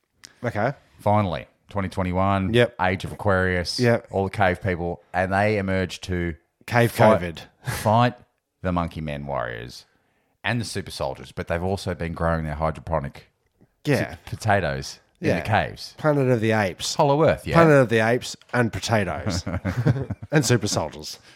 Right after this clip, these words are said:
Speaker 2: Hollow Earth.
Speaker 1: Yeah.
Speaker 2: And, um, no
Speaker 1: Okay.
Speaker 2: flat Earth.
Speaker 1: No, fl-, no. Uh, well, yeah, okay. That,
Speaker 2: Nah.
Speaker 1: that, that, I wonder, I wonder how they would go at a convention together, flat earthers and the hollow earthers.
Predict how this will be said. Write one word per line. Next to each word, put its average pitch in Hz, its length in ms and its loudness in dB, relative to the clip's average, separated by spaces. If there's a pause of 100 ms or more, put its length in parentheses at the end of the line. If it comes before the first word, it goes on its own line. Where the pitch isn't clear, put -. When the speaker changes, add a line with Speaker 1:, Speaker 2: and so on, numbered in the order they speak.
(120)
Speaker 2:
Hollow 78 320 0
Earth. - 140 -12 (280)
Speaker 1:
Yeah. 117 120 4 (180)
Speaker 2:
And, 76 180 -6
um, 73 400 -6 (240)
no 113 100 4
Speaker 1:
Okay. 117 120 4
Speaker 2:
flat 117 180 6
Earth. 104 260 2 (1040)
Speaker 1:
No, 120 120 4
fl-, 101 220 -8
no. 123 100 2
Uh, 110 880 4 (280)
well, 147 380 -2 (100)
yeah, 117 280 0
okay. 95 240 -6
That, 107 100 -2
Speaker 2:
Nah. 82 120 0
Speaker 1:
that, - 360 -6
that, 135 80 -2
I 131 40 2
wonder, 165 400 6
I 139 40 0
wonder 170 640 6
how 123 180 2
they 113 160 6
would 110 180 0
go 101 360 0
at 95 100 -6
a 98 40 -6
convention 101 560 -8
together, 76 460 -10 (180)
flat 101 240 -6
earthers 92 400 -4
and 90 100 -6
the 82 60 -8
hollow 98 320 -2
earthers. 80 540 -8